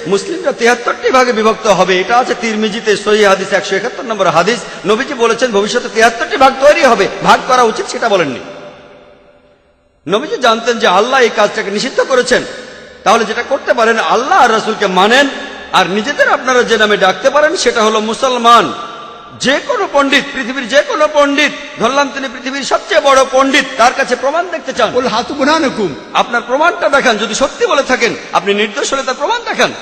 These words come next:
Speaker 1: তাহলে যদি কোনো পণ্ডিতের সাথে মতভেদ হয়, তার কাছে প্রমাণ দেখতে চান,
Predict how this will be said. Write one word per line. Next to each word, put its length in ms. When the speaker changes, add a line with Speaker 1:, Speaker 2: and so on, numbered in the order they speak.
Speaker 1:
তাহলে 220
যদি 160
কোনো 200
পণ্ডিতের 300
সাথে 180
মতভেদ 380
হয়, 240
তার 120
কাছে 160
প্রমাণ 300
দেখতে 220
চান, 180